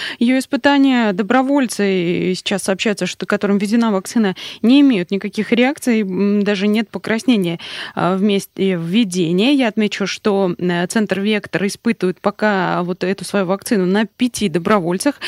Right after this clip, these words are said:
Это первая группа, причём вводят им вакцину, а, с разницей в трое суток, э, между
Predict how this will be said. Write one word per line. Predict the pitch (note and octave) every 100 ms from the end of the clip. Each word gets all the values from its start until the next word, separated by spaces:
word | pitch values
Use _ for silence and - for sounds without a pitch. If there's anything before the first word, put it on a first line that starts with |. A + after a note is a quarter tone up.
| - -
Это | G3 G3+
первая | F#3 F3 F3+ G#3+
группа, | A#3 D4+ D#4 C4+
причём | G3+ G#3 C4+ G#3
вводят | F3+ A3+ G#3 F#3+
им | G#3 F3
вакцину, | F#3+ - D#4+ D4+ D4 - - -
а, | F#3 F#3+ F3+ F3+ F#3
с | - - A#3
разницей | A#3+ A#3+ G3+ G3 A3
в | -
трое | - B3 G#3 F#3
суток, | - A3 E3 D4+ - -
э, | G#3+
между | G#3+ G#3+ F#3+ G#3+